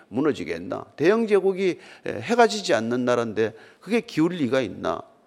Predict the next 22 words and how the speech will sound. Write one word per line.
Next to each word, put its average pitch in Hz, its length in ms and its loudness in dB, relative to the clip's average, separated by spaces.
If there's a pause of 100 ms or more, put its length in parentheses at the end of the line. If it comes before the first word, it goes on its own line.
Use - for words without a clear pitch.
(380)
하는 254 220 2
거나 220 160 4
지금 226 460 -2 (220)
오늘날 233 280 4
우리가 185 240 2
뭐 156 160 -2
미국을 147 460 0
바라보는 120 460 0
거나 104 220 -6
무슨 110 320 -12
뭐, 101 140 -8
뭐, - 180 -14
뭐 - 220 -14
중국을 147 420 -2
바라보는 123 440 -2
거나 117 180 -10 (340)
강대국이라는 196 880 2
게 185 100 0
저기 175 280 0
영원한 127 400 2
강대국이 165 520 -4
아니잖아요. - 520 -10